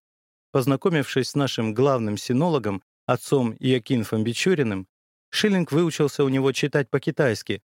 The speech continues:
и вздумал воспроизводить китайские письмена посредством литографии, не простым рисованием их на камне, а произведением выпуклых букв, которые потом отпечатывались на обыкновенных типографских станках.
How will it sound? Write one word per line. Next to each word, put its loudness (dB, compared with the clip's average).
и 4
вздумал 2
воспроизводить 0
китайские 0
письмена 0
посредством -2
литографии, 0
не 4
простым 0
рисованием 0
их -4
на 0
камне, -2
а 0
произведением 0
выпуклых -2
букв, -2
которые 2
потом 0
отпечатывались -2
на 0
обыкновенных -2
типографских -2
станках. -2